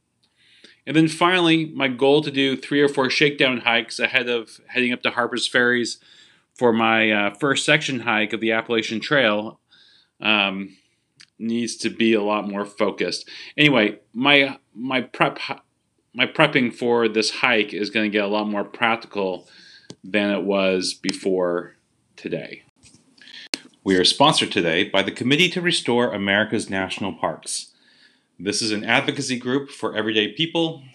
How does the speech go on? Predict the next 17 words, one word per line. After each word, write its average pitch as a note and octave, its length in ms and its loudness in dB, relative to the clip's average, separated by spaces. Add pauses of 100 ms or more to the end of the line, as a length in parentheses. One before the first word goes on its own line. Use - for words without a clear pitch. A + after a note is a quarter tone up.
(120)
who G#2+ 100 -8
want G#2+ 240 -2
to - 80 -16
convince F#2+ 340 -6
Congress B2+ 540 -2
to G#2+ 140 -2
eliminate A#2+ 420 2
the A#2 60 -6
twelve B2 400 -8
billion B2 280 0
dollar A2+ 280 -2
maintenance G#2+ 360 -4
backlog F#2+ 680 -2
in E2+ 100 -10
our F2+ 80 -4
national E2 460 -6
parks. - 560 -2